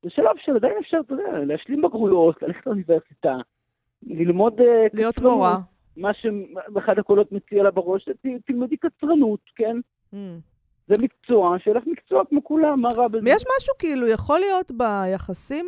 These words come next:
Speaker 2: עם, אה, האיש הזה, שהוא ניסה לדחוף אותה לאיזה מקום שהיא דווקא לא רצ-, תמיד חושבים עליה שהיא הייתה כל כך נועזת וזה, אבל הוא הפחיד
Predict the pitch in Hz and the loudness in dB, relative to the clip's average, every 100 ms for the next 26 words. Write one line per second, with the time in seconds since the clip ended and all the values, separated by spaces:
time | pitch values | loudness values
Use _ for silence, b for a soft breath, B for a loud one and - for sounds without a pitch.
0 | 370 330 233 208 196 190 180 180 196 311 | -8 -6 -4 -4 -4 -6 -6 -6 -6 -6
1 | 311 220 165 165 165 262 _ _ _ _ | -6 -6 -4 -4 -6 -14 _ _ _ _
2 | _ - - - 196 - - 403 415 381 | _ -20 -14 -8 -8 -6 -2 2 2 2
3 | 349 285 254 - 294 294 - 294 277 277 | 0 -2 -6 -2 -2 -2 -4 -6 -6 -4
4 | 233 202 190 190 185 381 427 262 190 - | -4 -4 -6 -8 -6 -6 -6 -8 -8 -4
5 | 220 330 440 - 226 277 - 302 277 294 | 0 0 -2 -4 -4 -4 -4 -6 -4 -2
6 | 254 220 269 262 220 202 214 247 233 233 | -2 0 0 -2 -4 -8 -6 -6 -6 -8
7 | 190 202 226 190 190 214 190 190 269 392 | -6 -4 -6 -8 -6 -4 -4 -4 -2 -4
8 | - | -4